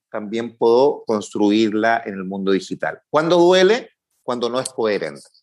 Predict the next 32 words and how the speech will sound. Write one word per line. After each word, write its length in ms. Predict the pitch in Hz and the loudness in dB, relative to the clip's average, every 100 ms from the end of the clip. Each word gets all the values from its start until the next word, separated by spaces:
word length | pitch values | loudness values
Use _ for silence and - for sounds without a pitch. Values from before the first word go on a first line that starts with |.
| _ | _
cuando 260 | 110 107 117 | -6 0 0
hay 120 | 117 | 0
mentira, 720 | 110 107 95 104 92 73 82 _ | -2 -4 -6 -2 -2 -2 -8 _
cuando 240 | 101 101 | -2 2
hay 140 | 110 107 - | 2 0 -2
ocultación. 960 | 139 135 131 - 123 - 107 - 92 85 _ _ _ _ _ | 2 2 2 0 -2 -2 -4 -4 -10 -10 _ _ _ _ _
Y 180 | - 131 | -2 2
hoy 140 | 147 | 4
día 120 | 151 165 | 4 2
sabemos 360 | 160 156 147 | 2 2 0
que 100 | - | -6
la 160 | 107 101 | -8 -4
ocultación 760 | 131 123 147 135 151 - 151 156 | -6 -4 -8 -8 -12 -8 -10 -8
es 80 | 127 | -6
parte 260 | 127 110 | -6 -2
de 60 | 123 | 0
la 80 | 113 | -2
mentira, 640 | 95 - 135 92 92 113 | -6 -6 -4 -4 -6 -8
¿eh? 40 | - | -16
Eso 300 | - 117 110 | -12 -2 0
es... 380 | 107 107 101 98 _ _ | 2 0 -4 -12 _ _
Entonces 280 | 139 135 | 0 2
va, 420 | 135 160 165 165 147 | 4 4 4 2 -2
no 100 | 127 | -8
sé, 260 | 147 123 | -8 -6
el 100 | 110 | -8
chico 240 | - 147 143 | -8 -6 -4
dice, 140 | 139 | -6
"Sí, 200 | 120 202 160 | -4 -2 -2
anoche 300 | 139 170 185 | -2 -4 -4
me 80 | |
acosté", 680 | 165 123 - - 175 101 - | -4 -6 -8 -2 0 0 -10